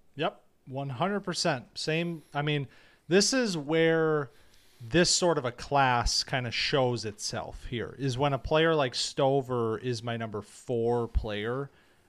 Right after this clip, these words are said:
because everybody below him is, like, a day three player,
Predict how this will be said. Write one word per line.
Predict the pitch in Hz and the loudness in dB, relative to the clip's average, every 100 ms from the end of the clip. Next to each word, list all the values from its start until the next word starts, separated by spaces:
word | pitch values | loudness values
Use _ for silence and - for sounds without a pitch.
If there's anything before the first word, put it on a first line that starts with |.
| - | -6
because | 143 - 147 143 135 127 117 - - _ | -6 0 2 4 2 0 -4 -8 -12 _
everybody | 151 156 170 156 151 | -2 2 2 2 2
below | 135 127 117 107 107 123 | 2 2 2 2 2 2
him | 120 151 160 160 156 - _ - | 0 0 -2 -4 -6 -12 _ -10
is, | 135 127 110 - - - _ _ _ _ - | -6 -6 -6 -8 -10 -12 _ _ _ _ -4
like, | 123 110 - | -2 0 0
a | 123 | -2
day | 131 127 | -2 -4
three | 117 - 123 113 | -6 -8 -6 -2
player, | - 104 76 | -2 -2 -4